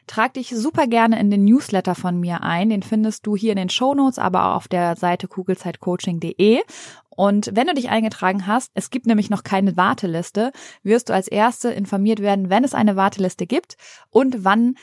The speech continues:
das Live-Training oder das Live-Coaching auch startet. Das heißt, trag dich super gerne in den Newsletter ein und dann wirst du die Erste sein, die mitbekommt, wann es wirklich losgeht. Und ich freue mich jetzt schon riesig drauf.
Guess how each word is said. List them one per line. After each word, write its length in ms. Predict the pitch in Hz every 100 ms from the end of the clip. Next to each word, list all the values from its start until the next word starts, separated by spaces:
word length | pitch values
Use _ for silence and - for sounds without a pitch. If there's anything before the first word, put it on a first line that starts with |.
| - -
das 180 | 196
Live-Training 800 | 185 180 226 - - 202 196 196
oder 140 | 180 160
das 160 | 156
Live-Coaching 840 | 170 190 - - 180 180 - 175 180
auch 200 | 160 160
startet. 600 | - - 147 151 - 139
Das 140 | - 175
heißt, 200 | 175 -
trag 260 | 226 254
dich 120 | 233 -
super 240 | 269 233
gerne 220 | 202 190
in 60 | 180
den 100 | 180
Newsletter 440 | 247 - 226 226
ein 300 | - 190 208 - - _ -
und 120 | 180
dann 160 | 180
wirst 180 | 180 190
du 60 | 185
die 80 | 185
Erste 340 | 196 226 208
sein, 380 | - 180 180 185 - _ -
die 320 | 185 185 180 -
mitbekommt, 760 | 202 226 - 302 294 240 233 185
wann 200 | 180 196
es 120 | 185
wirklich 280 | 170 165 165
losgeht. 340 | 156 - 160
Und 60 | 160
ich 160 | -
freue 240 | - 190 190
mich 160 | 190
jetzt 160 | 180 -
schon 160 | 175
riesig 460 | 170 170 170 151 -
drauf. 420 | - - 165 -